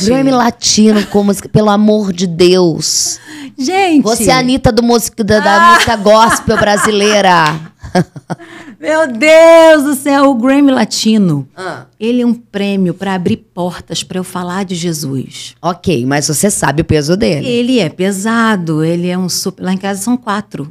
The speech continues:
Speaker 2: Grammys, porque o meu marido também ganhou o Grammy por ser produtor.
Speaker 1: Toma
Speaker 2: Então
Speaker 1: essa, Igreja de Jesus. Você perdeu isso na produção.
Speaker 2: <laughs>
Speaker 1: Pede perdão.
Speaker 2: São quatro Grammys, são dois meus e dois do Emerson.
Speaker 1: Ah.
Speaker 2: E o Emerson tem mais indicações ao Grammy do que eu,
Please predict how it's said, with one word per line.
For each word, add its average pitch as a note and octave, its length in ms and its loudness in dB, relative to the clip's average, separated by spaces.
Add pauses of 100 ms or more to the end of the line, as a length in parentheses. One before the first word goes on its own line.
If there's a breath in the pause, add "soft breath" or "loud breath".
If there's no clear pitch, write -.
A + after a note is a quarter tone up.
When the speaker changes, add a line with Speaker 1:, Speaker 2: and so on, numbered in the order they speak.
Speaker 2:
Grammys, D3+ 400 -4
porque - 200 -8
o F#3 40 0
meu F#3+ 100 0
marido F3+ 320 -2
também G3+ 340 -2
ganhou F3+ 300 -2
o E3 40 -6
Grammy D#3+ 320 -4
por F3+ 180 -12
ser F#3+ 160 -10
produtor. F#3+ 600 -8 (200 soft breath)
Speaker 1:
Toma E3+ 280 0
Speaker 2:
Então G3+ 160 4
Speaker 1:
essa, A3 180 0
Igreja C#3 380 -2
de C3 80 -10
Jesus. C3 320 -4
Você D3+ 140 -4
perdeu F3 460 2
isso F3 240 0
na F3+ 80 0
produção. F3+ 600 -4 (100)
Speaker 2:
<laughs> - 80 -6
Speaker 1:
Pede F3 220 -8
perdão. E3+ 540 0
Speaker 2:
São B3 200 -4
quatro G#3+ 460 -2
Grammys, D#3 440 -4
são F3+ 200 -4
dois G3 320 0
meus F#3 360 0
e A3 60 -2
dois F3 260 -4
do G3 120 -2
Emerson. D3 540 -4 (180)
Speaker 1:
Ah. D3 220 -6
Speaker 2:
E G#3 40 0
o G3 60 -2
Emerson G#3 300 -4
tem G#3 140 -10
mais A3+ 300 -2
indicações G3+ 580 -2
ao E3+ 80 -2
Grammy E3 280 -4
do G#3 80 -4
que A#3 220 -4
eu, E3 260 -2